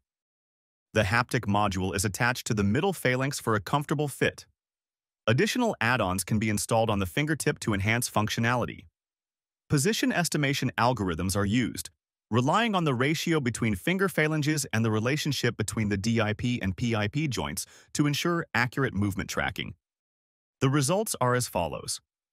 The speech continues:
The position estimation errors ranged from eleven point six millimeters to fourteen point twelve millimeters, indicating a small deviation in accuracy during the module's operation.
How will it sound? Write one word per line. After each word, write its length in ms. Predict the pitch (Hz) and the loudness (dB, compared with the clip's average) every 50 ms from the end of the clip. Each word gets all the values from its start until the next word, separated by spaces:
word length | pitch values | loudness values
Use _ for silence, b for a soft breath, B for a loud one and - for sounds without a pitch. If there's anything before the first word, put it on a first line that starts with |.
| _ _ | _ _
The 60 | - 135 | 0 2
position 400 | - 160 147 208 233 - 294 277 | 2 2 2 2 0 0 -2 0
estimation 560 | - 185 - - 160 147 139 135 - - 131 - | 0 0 0 0 0 0 0 0 0 -2 -2 0
errors 320 | 104 107 107 107 107 95 95 | 0 0 2 0 0 0 0
ranged 340 | 101 110 113 117 113 - | 0 0 0 0 -2 -4
from 160 | - - 107 104 | -4 -2 -2 -2
eleven 380 | 101 101 113 143 190 214 202 | 0 0 0 0 0 0 -2
point 260 | - - 151 143 - | -2 -2 -2 -2 -2
six 300 | - - - 208 - - | -2 -2 -2 -2 0 0
millimeters 500 | - 117 110 110 104 104 101 101 101 98 | 0 0 0 0 0 0 0 0 -2 -2
to 100 | - - | -2 -4
fourteen 480 | 104 - - 120 131 135 - - 143 135 | -6 -4 -2 -2 -2 -2 0 -2 -2 -2
point 280 | 120 - 127 120 110 - | 0 0 0 0 0 -2
twelve 280 | - 139 135 156 143 | 0 0 0 0 0
millimeters, 540 | 113 90 76 78 78 76 69 67 76 - B B B B B B B B B _ | -2 -4 -4 -6 -6 -6 -4 -4 -4 -6 B B B B B B B B B _
indicating 520 | 165 196 214 254 - - 196 190 190 185 127 | 0 2 2 0 0 0 2 2 2 0 0
a 60 | - | -2
small 380 | - - - 156 165 185 208 | -2 -2 -2 0 0 2 2
deviation 640 | 202 180 196 196 175 185 160 156 160 143 - 156 - | 2 0 0 0 2 2 2 2 0 0 0 0 2
in 140 | 107 113 120 - | 2 0 2 2
accuracy 560 | 113 120 117 - 113 107 98 - - 117 117 | 0 0 0 0 -2 -2 -2 -2 -2 -2 -2
during 280 | 107 110 110 110 110 107 | 0 0 0 2 2 2
the 60 | 104 | 0
module's 520 | 98 95 104 107 113 - 113 110 110 - - | 0 2 2 0 0 0 0 0 0 0 0
operation. 680 | - 101 - - 104 104 113 120 - - - - - | -2 -2 0 0 0 0 0 -2 -4 -6 -10 -12 -14